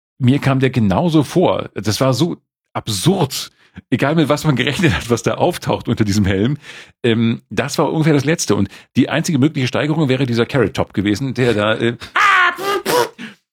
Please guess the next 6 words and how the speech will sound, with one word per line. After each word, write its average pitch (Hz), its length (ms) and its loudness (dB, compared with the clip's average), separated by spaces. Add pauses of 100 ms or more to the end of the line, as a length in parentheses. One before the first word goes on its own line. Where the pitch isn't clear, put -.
(300)
so 127 300 2 (160)
Gremlin-mäßig, 131 960 2
äh, 135 240 -2
mit, 135 260 -4 (100)
also, 135 180 -2 (760)
absurd. - 1120 -2